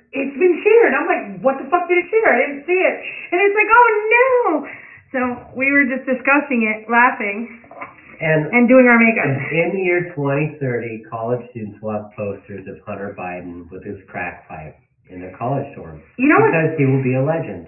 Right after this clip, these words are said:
Speaker 2: You watch.
Speaker 1: Well, what's
Speaker 2: People
Speaker 1: funny
Speaker 2: will laugh
Speaker 1: is
Speaker 2: and like, "What?" And it's like, no, because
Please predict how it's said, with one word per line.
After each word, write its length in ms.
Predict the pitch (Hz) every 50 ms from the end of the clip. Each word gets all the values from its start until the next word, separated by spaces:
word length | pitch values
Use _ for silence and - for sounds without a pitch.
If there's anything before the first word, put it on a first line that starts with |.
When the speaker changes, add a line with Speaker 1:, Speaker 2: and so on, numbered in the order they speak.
| -
Speaker 2:
You 160 | 123 135 143
watch. 400 | 147 156 190 208 - - - - - - _ _ _ -
Speaker 1:
Well, 240 | 165 156 147 - - - 190
what's 100 | 202 196
Speaker 2:
People 220 | 139 143 - 262
Speaker 1:
funny 160 | 285 302 302 262
Speaker 2:
will 60 | 233
laugh 240 | - 156 156 160 151 190
Speaker 1:
is 80 | 160 147
Speaker 2:
and 40 | 135 135
like, 160 | 131 131 -
"What?" 300 | - 330 339 339 339 339 - -
And 60 | - 131
it's 140 | 127 - 147
like, 240 | 143 135 131 - 180
no, 140 | 202 185 156
because 460 | - 156 151 - 165 165 160 143 -